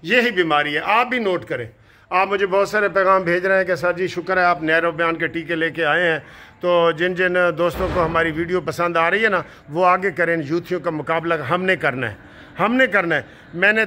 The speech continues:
تب یہ یوتھیوں کے ویڈیو بناتا رہا ہوں ان کے جلسوں میں جا کے، جب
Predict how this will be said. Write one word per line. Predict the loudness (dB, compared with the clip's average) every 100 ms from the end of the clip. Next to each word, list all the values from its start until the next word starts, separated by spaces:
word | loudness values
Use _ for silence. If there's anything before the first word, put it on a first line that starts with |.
| -2
تب | -2 -2 0
یہ | 4 6 4 2
یوتھیوں | -6 -8 -4 -4
کے | 0 -2 -2 -10 -16 -20 -20 -4
ویڈیو | -2 2 2
بناتا | 4 4 2 2
رہا | 2
ہوں | 2
ان | 0
کے | -2
جلسوں | 0 -2 -2 -2
میں | 0
جا | 2 2
کے، | 2
جب | 0 0